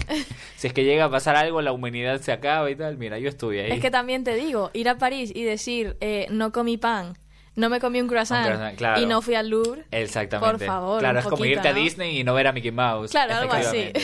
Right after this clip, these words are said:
Speaker 2: exacto.
Speaker 1: <laughs> Vamos, venir a Salamanca y no irte de fiesta, cosas que no pasan.
Speaker 2: Es como irte a Ibiza y no meterte algo. Ah. <laughs> No, no,
Speaker 1: En
Speaker 2: no.
Speaker 1: Radio Universidad de Salamanca no
Speaker 2: No se
Speaker 1: apoyamos
Speaker 2: dice,
Speaker 1: el consumo
Speaker 2: eso no
Speaker 1: de drogas.
Speaker 2: recomendamos, no, no.
Speaker 1: Luego, eh,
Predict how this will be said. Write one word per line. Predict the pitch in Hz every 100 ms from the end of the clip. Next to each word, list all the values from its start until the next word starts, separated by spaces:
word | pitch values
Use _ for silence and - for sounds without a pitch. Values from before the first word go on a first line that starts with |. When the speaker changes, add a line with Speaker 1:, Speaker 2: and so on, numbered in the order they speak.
| -
Speaker 2:
exacto. | 359 - 320 - - - -
Speaker 1:
<laughs> | - - -
Vamos, | 240 240 214
venir | 202 240 247
a | 277
Salamanca | 285 247 254 269 311 302 339 339
y | 240
no | 220
irte | 240 254
de | 226
fiesta, | 226 233 208 165 175 -
cosas | 233 240
que | 208
no | 196 185
pasan. | 117 - - 120
Speaker 2:
Es | -
como | 156 135
irte | 139 143 151
a |
Ibiza | 147 175 185 151
y | 123
no | 127
meterte | 123 120 110
algo. | 107 104 -
Ah. | 117 123 185 202 202 226 254 208
<laughs> | 214 208 202 196 202 - 233 220 311 - - - - -
No, | 240
no, |
Speaker 1:
En | 233 233
Speaker 2:
no. | -
Speaker 1:
Radio | 226 226
Universidad | 220 220 214 220
de | 226
Salamanca | 247 220 233 254 254
no | 214
Speaker 2:
No | 143
se | 143
Speaker 1:
apoyamos | 139 131
Speaker 2:
dice, | 135 139
Speaker 1:
el |
consumo | - 139
Speaker 2:
eso | 139
no | 127
Speaker 1:
de |
drogas. | 123 120
Speaker 2:
recomendamos, | 110 98 101 95 101 -
no, | 110 107
no. | 104 -
Speaker 1:
Luego, | 254 233 190 - -
eh, | 262 254 247